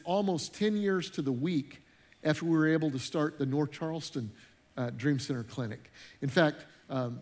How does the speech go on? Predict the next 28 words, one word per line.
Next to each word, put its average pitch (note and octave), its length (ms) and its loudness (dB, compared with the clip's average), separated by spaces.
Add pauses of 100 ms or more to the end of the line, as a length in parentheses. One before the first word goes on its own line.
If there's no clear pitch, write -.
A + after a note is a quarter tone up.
the C#3+ 100 2
North D#3 200 2
Charleston E3+ 480 0
folks C3+ 500 -4
are, C#3 200 -2
are D3+ 160 4
the C#3 60 2
ones D3 180 2
that C#3+ 100 -4
kinda D3 160 0
helped D3+ 220 2 (340)
put F#3 160 6
it E3 100 2
together. D3+ 500 4 (380)
And F#3 120 6
it, F#3+ 220 2
this G#3+ 220 4
was G3 140 0
kinda F3 180 2
fun. E3 280 2
I D3+ 60 2
was C#3+ 160 0
at E3 140 0
the C3+ 260 0
West D#3 240 4
Ashley D#3 420 2
one, B2+ 200 -2
and, B2 180 -2